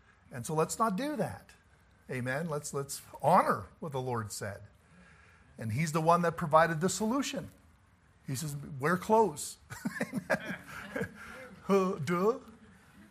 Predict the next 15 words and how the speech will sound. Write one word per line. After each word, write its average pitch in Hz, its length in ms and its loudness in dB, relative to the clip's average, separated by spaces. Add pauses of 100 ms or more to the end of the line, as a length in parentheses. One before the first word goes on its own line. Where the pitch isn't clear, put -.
(640)
I - 120 6
just 170 160 -2
don't 220 180 2
know 220 140 6
how 220 140 4
to 226 100 -2
fix 269 260 -8
this. 139 240 -6 (380)
<laughs> 107 80 -2 (1000)
Wear 127 220 0
clothes. 131 560 -6 (1300)
Ladies, 139 480 -2 (400)
long 135 300 2
flowing 135 320 -4
garments. 123 520 -4